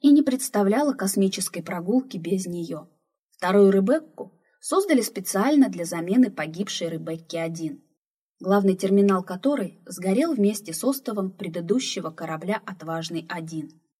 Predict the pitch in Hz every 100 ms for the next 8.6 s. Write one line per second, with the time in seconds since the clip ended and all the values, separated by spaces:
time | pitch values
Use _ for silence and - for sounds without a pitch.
0 | _ _ - 359 - - 202 247 214 202
1 | _ - 285 247 247 262 277 277 185 165
2 | - 175 180 160 139 - _ _ _ _
3 | _ - 180 208 311 214 175 160 196 196
4 | 226 277 214 175 165 170 180 196 196 160
5 | 156 156 262 277 - _ _ _ 214 285
6 | 415 - 185 - 254 208 196 170 175 175
7 | 175 262 277 - 180 202 185 160 160 165
8 | 220 - 233 214 208 -